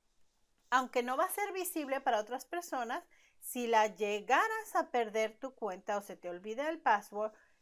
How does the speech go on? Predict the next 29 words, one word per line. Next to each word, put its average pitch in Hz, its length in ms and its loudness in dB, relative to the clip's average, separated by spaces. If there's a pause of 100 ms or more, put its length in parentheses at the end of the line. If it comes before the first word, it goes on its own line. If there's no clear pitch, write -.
(140)
ingresar 302 840 2
por 202 160 -2
medio 220 260 0
de 285 120 -4
tu 285 180 -8
teléfono 277 760 -2 (720)
puede 220 320 2
ser 214 220 -2
mucho 190 300 -12
más 165 220 -6
fácil. - 400 -6
Así 202 180 -10
es 208 120 -12
que 220 360 -4 (260)
puedes 254 400 4
agregar 269 600 4 (1300)
el 208 180 -4
número 233 280 -4
de 320 120 2
teléfono 311 760 -4 (1400)
si 262 180 -6
no 294 140 -4
quieres 381 220 -4
ingresar 349 300 -2
tu 294 100 -8
teléfono, 277 400 -4
no 214 160 -6
te 269 100 -6
preocupes. 294 680 -8